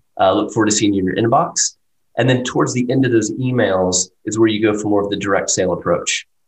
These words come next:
So again, if you like this and you want more of it, we're having this offer or this special, and this is where you can get it. And then you take people to where they can give you their money. A lot of people try to do the shortcut, right? It's, "Here's my core offer, here's the price, buy it now." That works if you're selling toilet paper, paper towels,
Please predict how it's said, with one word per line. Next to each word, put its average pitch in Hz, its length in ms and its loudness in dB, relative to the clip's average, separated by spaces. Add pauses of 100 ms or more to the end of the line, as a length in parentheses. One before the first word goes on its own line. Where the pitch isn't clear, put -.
(200)
So 107 120 -2
again, 107 520 0
if 117 140 -2
you 110 140 2
like 139 200 0
this 135 180 -2
and 120 60 4
you 107 60 4
want 101 120 0
more 113 140 4
of 113 60 0
it, 113 180 0
we're 104 120 0
having 104 320 -2
this 87 200 -4
offer 123 360 2
or 95 120 0
this 90 160 -2
special, 104 600 0 (180)
and 104 160 2
this 104 120 2
is 101 100 -8
where 98 120 0
you 90 120 -2
can 87 180 -4
get 95 140 2
it. 92 160 -2
And 101 180 -2
then 107 140 2
you 104 100 0
take 104 240 -4
people 92 340 -6 (100)
to 101 80 -4
where 98 100 2
they 95 100 0
can 90 200 -6
give 95 140 -2
you 95 80 -4
their 87 140 -2
money. 90 280 0 (560)
A 104 60 0
lot 117 140 2
of - 80 -2
people 127 220 0
try 117 140 0
to 107 100 0
do 110 100 4
the 107 80 -2
shortcut, 165 560 0 (140)
right? 160 320 0
It's, 117 240 0 (240)
"Here's 143 140 4
my 139 120 2
core 131 180 0
offer, 117 200 2
here's 120 220 -2
the 117 60 -6
price, 107 280 0
buy 95 180 2
it - 80 0
now." 87 300 0
That - 120 2
works 120 200 0
if 110 80 -4
you're 107 80 -2
selling 107 280 0
toilet 104 300 -2
paper, 104 320 -2
paper 104 220 -2
towels, - 480 2